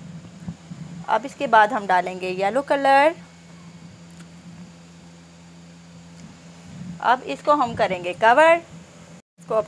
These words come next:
cover करेंगे और इसको हम रखेंगे चूल्हे के ऊपर। देखिए, इसको मैंने हाई flame पर रखा है। इसका ये जो hole है, ये भी मैंने बंद कर दिया है। इसको पाँच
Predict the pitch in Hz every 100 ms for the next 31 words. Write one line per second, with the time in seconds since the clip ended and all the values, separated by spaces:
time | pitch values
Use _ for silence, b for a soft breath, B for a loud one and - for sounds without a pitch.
0 | - 214 277 320 294 302 302 302 277 226
1 | 220 226 - 247 233 214 190 226 202 190
2 | 240 269 294 208 - 285 285 320 - -
3 | - - _ - 294 277 - 262 247 254
4 | 277 202 170 254 254 254 214 240 269 254
5 | 254 220 - 226 226 220 226 214 208 247
6 | 269 240 214 240 240 233 196 202 233 220
7 | 214 226 247 240 226 220 254 247 233